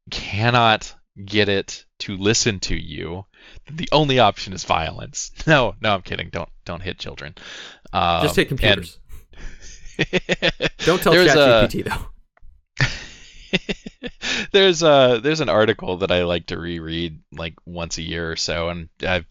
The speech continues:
Speaker 1: brought it to you before more than once, I'm sure. Programming Sucks. You know the one I'm talking about?
Speaker 2: Uh, you've talked about several over the years. I know about the monks who
Speaker 1: If
Speaker 2: forget things.
Speaker 1: it, well, there's, uh, that's, uh, one of the, like,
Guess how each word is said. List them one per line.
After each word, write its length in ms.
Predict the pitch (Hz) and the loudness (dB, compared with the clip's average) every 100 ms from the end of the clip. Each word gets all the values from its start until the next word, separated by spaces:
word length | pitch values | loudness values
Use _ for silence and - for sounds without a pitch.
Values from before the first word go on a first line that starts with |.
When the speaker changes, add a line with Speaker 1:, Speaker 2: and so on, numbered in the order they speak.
| _ | _
Speaker 1:
brought 360 | 113 - 85 80 | -14 -4 -2 -2
it 100 | - | -6
to 80 | 82 | -10
you 220 | 82 85 | -8 -8
before 500 | 82 - 85 82 80 | -10 -10 -8 -8 -10
more 240 | - 87 85 | -10 -8 -8
than 180 | 82 | -8
once, 260 | 82 85 - | -8 -10 -10
I'm 100 | 92 | -10
sure. 360 | - 87 82 - _ - | -8 -6 -8 -10 _ -4
Programming 500 | 107 104 98 92 82 | -2 0 -2 -4 -4
Sucks. 520 | - 90 92 - - - - | -2 0 -2 -6 -12 -16 -12
You 100 | 90 | -8
know 100 | 90 | -6
the 80 | 87 | -6
one 80 | |
I'm 80 | 85 | -10
talking 260 | 80 87 87 | -6 -6 -6
about? 240 | 90 95 _ _ _ | -10 -10 _ _ _
Speaker 2:
Uh, 420 | 131 123 123 117 - - | 0 2 4 2 -2 -12
you've 120 | 139 | -14
talked 220 | - 170 - | -2 -2 -2
about 160 | 127 | -6
several 400 | - 123 107 107 | 0 0 2 0
over 180 | 101 101 | -2 -2
the 80 | 101 | -4
years. 440 | 98 95 98 - - | -2 -4 -6 -10 -4
I 80 | 120 | 0
know 60 | |
about 160 | 127 117 | 2 2
the 80 | 110 | 0
monks 360 | 104 110 110 | 2 0 2
who 60 | 120 | 2
Speaker 1:
If 80 | - | 2
Speaker 2:
forget 280 | 104 107 | -2 -4
things. 280 | - 82 - - - - _ _ _ - | -4 -10 -10 -18 -20 -20 _ _ _ -8
Speaker 1:
it, 100 | 117 | 0
well, 240 | 131 135 | 4 4
there's, 340 | 123 117 - 123 | 6 2 2 4
uh, 520 | 110 101 92 90 90 | 6 6 4 0 -4
that's, 480 | 95 120 131 - - | 0 0 0 -4 -4
uh, 260 | - 101 92 | 0 2 2
one 160 | 98 | -2
of 80 | 87 | -2
the, 260 | 85 80 80 | -2 -2 -2
like, 320 | 78 82 | -6 -8